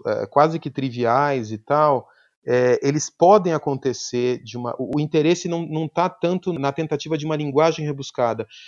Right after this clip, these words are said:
mas de brincar com a estrutura. Porque eu, eu sempre fico muito inquieto, assim, às vezes lendo algumas coisas, pensando, "Gente, mas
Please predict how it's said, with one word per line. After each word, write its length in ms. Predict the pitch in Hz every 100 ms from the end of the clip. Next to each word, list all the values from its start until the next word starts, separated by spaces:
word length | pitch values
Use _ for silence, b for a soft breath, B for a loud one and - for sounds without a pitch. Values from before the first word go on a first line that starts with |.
| B -
mas 320 | 127 139 151
de 80 | 151
brincar 440 | 139 160 - 185
com 100 | 185
a 20 | 170
estrutura. 720 | - 147 - 123 110 107 110
Porque 280 | 165 196 190
eu, 100 | 190 196
eu 80 |
sempre 280 | 180 226 214
fico 220 | - 202
muito 280 | 190 202 208
inquieto, 640 | 208 - 175 170 196 196 127
assim, 500 | - 131 123 120 117
às 160 | 120
vezes 320 | 123 139 147 123
lendo 560 | 127 165 170 123 120 120
algumas 400 | 120 120 139 123
coisas, 200 | 151 139
pensando, 260 | 160 165 165
"Gente, 280 | 185 175 180
mas 160 | 170